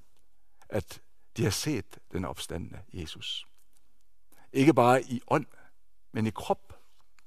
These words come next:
Korinthermenigheden, de var påvirket af en lære, som var udbredt dengang, og som også findes i dag i mye nye religiøse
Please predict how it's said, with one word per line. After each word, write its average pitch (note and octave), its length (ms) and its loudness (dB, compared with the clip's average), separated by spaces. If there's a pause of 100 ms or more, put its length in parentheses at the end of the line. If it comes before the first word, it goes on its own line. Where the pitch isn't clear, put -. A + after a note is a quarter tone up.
(2000)
Korinthermenigheden, C3+ 840 12
de C3 60 10
var D#3+ 80 12
påvirket C3 540 6
af A2+ 100 10
en G#2 120 6
lære, G2+ 380 2 (340)
som F#2+ 180 0
var G#2+ 320 2 (100)
udbredt A#2 420 4
dengang, F2+ 420 -2 (100)
og - 100 -10
som - 140 -4
også - 220 0
findes F#2+ 580 -4
i - 100 -6
dag G#2 260 4
i - 80 -4
mye F#2+ 360 -2 (640)
nye A2 180 0
religiøse F2 800 -2